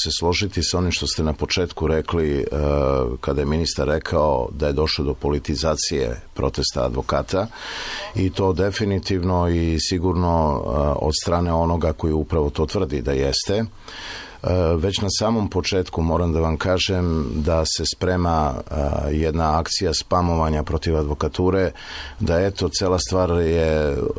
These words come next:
dovedena u pitanje našeg ulaska u Evropsku uniju i tome slično zbog toga što su advokati u protestu i što neće omogućiti policiji da hapsi huligane, izgrednike i da zaštiti, e, paradu ponosa, odnosno građane koji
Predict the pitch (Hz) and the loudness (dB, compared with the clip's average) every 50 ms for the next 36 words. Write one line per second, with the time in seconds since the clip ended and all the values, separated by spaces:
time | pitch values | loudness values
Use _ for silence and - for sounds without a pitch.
0 | - 80 73 76 76 78 78 73 85 87 90 87 82 73 69 - 90 82 78 - | 0 0 0 0 0 0 2 2 2 2 2 2 0 0 0 0 -2 -2 0 0
1 | 95 92 90 87 85 82 85 82 - - 78 76 82 82 80 78 - - - 78 | 0 0 2 0 2 2 2 0 0 -2 -2 0 2 2 2 2 0 0 0 2
2 | 80 80 80 76 - - - 82 78 80 82 82 82 80 78 76 76 73 71 - | 2 2 2 0 -2 -4 -2 0 0 2 2 2 2 2 2 2 2 0 0 0
3 | - 82 82 78 73 - - 85 - - 90 78 69 64 69 69 - 80 78 73 | 0 0 0 0 -2 -2 -2 -2 -2 -2 -2 -2 -2 -4 -6 -4 -2 -2 0 0
4 | 78 - - - - - 73 69 65 69 - - 78 80 - - 69 - - 76 | 0 -2 -2 -4 -2 -2 -2 -2 -2 -2 0 0 0 0 0 -4 -4 -2 0 0
5 | 80 - - 95 - - - 92 82 73 - - 80 82 87 90 - 90 78 76 | 0 0 -2 -4 -4 -2 -2 -2 -2 0 -2 -2 0 0 0 -2 -2 -2 0 -2
6 | 71 69 82 80 - 90 - - 78 - - 73 78 73 - - 82 67 67 69 | 0 -2 -2 -2 -2 -4 -4 -4 -4 -2 0 0 0 0 0 -2 -2 -2 -2 -2
7 | - - - 78 - - - - - 71 67 - - - - - - - - - | -2 0 -2 -2 -2 -2 -4 -2 -2 -4 -4 -6 -10 -12 -12 -10 -10 -10 -10 -10
8 | - - - - - 98 92 90 78 80 82 80 78 76 69 67 69 78 78 78 | -12 -12 -10 -4 -2 0 0 0 0 0 0 2 2 2 0 0 0 0 -2 -2
9 | 78 85 82 73 65 76 67 - - - 78 76 73 69 71 73 71 71 71 71 | -2 -2 -2 -2 -2 -2 -4 -2 -2 -2 0 0 0 0 0 0 0 0 0 0
10 | 71 69 64 71 73 69 69 69 71 67 69 78 80 82 - - 76 69 - - | -2 0 0 0 2 2 2 2 0 0 0 0 0 0 0 -4 -8 -8 -4 -2
11 | 76 71 67 65 64 64 58 - - - 67 65 65 67 67 - 71 71 76 71 | -2 0 0 -2 -2 -2 -2 -2 -2 -2 -2 -2 -2 -4 -2 0 0 0 2 0
12 | 62 73 67 - 65 73 78 78 71 - - 69 67 71 73 - - - 76 71 | 0 -2 -2 -2 -2 0 0 0 0 0 0 0 0 0 -2 -2 -2 0 0 2
13 | 73 69 69 69 64 64 76 76 76 71 - 80 76 78 76 71 - - - 71 | 2 2 2 0 0 0 0 0 0 0 0 0 0 0 0 0 -2 -2 -2 0
14 | 69 69 69 67 67 67 67 67 62 - | 0 0 0 0 0 0 0 0 -2 -4